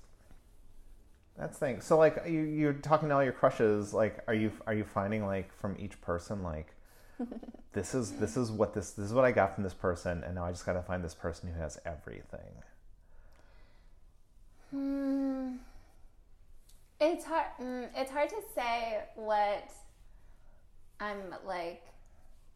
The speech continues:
Speaker 2: finding, 'cause I've definitely talked to some people where I'm like, "I know if I was actually in a relationship with this person, it would be, like, so great.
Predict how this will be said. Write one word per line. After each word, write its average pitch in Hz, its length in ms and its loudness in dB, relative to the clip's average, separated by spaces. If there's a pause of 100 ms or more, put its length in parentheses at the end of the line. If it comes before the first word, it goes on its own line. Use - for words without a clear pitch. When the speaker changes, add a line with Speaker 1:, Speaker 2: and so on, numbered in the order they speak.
(1080)
Speaker 2:
finding, 190 1080 -4 (1300)
'cause 254 200 -2 (140)
I've 247 200 4
definitely 262 540 0
talked 247 380 -2
to 262 60 -6
some 226 240 -8
people 208 720 -2 (280)
where 196 560 0 (1900)
I'm 226 160 2
like, 220 200 0 (100)
"I 311 200 4
know 226 240 6
if 214 180 6
I 208 160 8
was 214 200 0
actually 196 480 4
in 190 120 -4
a 190 80 -4
relationship 180 500 -2
with 214 80 -6
this 226 120 -4
person, 240 380 -2
it 202 80 -4
would 196 140 -4
be, 175 140 -4
like, 143 260 -4 (220)
so - 440 -2
great. 156 300 -2